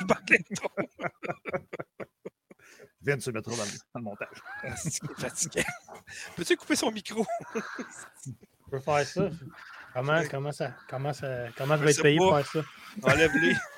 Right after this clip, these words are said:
Speaker 1: Ok, chut, là. Esti. Tu fais pas là. Le beau Piquette, esti. Il y en a qui ont besoin de test de la vue, ça.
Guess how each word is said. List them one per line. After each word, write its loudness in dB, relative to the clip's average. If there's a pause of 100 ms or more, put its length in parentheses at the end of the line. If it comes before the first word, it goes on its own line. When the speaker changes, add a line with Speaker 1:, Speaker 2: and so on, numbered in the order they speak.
(1900)
Speaker 1:
Ok, 2
chut, 2
là. 0 (180)
Esti. -10 (360)
Tu -16 (300)
fais -4
pas -16 (1000)
là. 4 (360)
Le 6
beau 6 (100)
Piquette, 0
esti. 0 (400)
Il 2
y 6
en 0
a 0
qui -6
ont -4
besoin -2
de -8
test -2
de -6
la 2
vue, -6
ça. -6